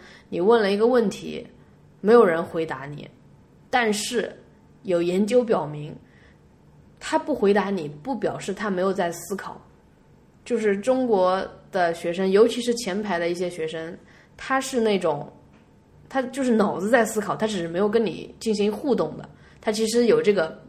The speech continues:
什么心灵上的互动，这种就是你给他抛一个问题，他脑子其实是在想的，嗯，但是中国学生不会说出来，不像美国学生就是什么东西都开始就说了，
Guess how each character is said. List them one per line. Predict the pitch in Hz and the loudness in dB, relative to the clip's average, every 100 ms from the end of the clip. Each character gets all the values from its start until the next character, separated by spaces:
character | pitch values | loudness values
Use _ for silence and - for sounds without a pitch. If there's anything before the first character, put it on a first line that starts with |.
| - | -20
什 | - | -16
么 | 165 | -6
心 | - 269 | 0 2
灵 | 233 170 | 2 0
上 | 190 | -2
的 | 156 | -2
互 | - 175 | -4 -6
动， | 165 160 | -6 -6
这 | 160 | -8
种 | 147 - - | -8 -10 -12
就 | 175 | -10
是 | 170 160 - - | -8 -10 -14 -20
你 | - | -8
给 | 190 185 | -2 0
他 | |
抛 | 185 202 202 | 2 4 4
一 | |
个 | 196 | 4
问 | 214 196 | 2 0
题， | 175 - | -4 -8
他 | 202 | -4
脑 | 220 160 | -2 -2
子 | 147 | -4
其 | 165 185 | -6 -4
实 | 185 | -2
是 | 196 | 0
在 | 202 | 0
想 | 202 147 - | 0 -8 -12
的， | - - - - - - | -18 -20 -20 -20 -20 -14
嗯， | 78 71 62 - - - - - _ _ _ _ | -8 -8 -8 -12 -16 -20 -20 -20 _ _ _ _
但 | - 214 | -2 0
是 | 202 | 2
中 | 208 | 2
国 | |
学 | 196 180 | 0 -4
生 | 175 | -8
不 | 170 | -8
会 | 170 196 | -4 -4
说 | 180 196 | -2 -4
出 | 190 | -4
来， | 165 135 | -8 -10
不 | - | -6
像 | 202 185 | -2 0
美 | 151 | -2
国 | 156 | -4
学 | 165 160 160 | -4 -6 -6
生 | 165 180 | -8 -10
就 | 175 | -12
是 | 160 156 143 | -12 -10 -12
什 | 147 131 | -12 -12
么 | 156 | -8
东 | 180 | -6
西 | 170 | -6
都 | 170 | -6
开 | 180 160 | -6 -8
始 | - | -8
就 | - 151 | -12 -12
说 | 147 165 160 | -6 -4 -4
了， | 160 | -6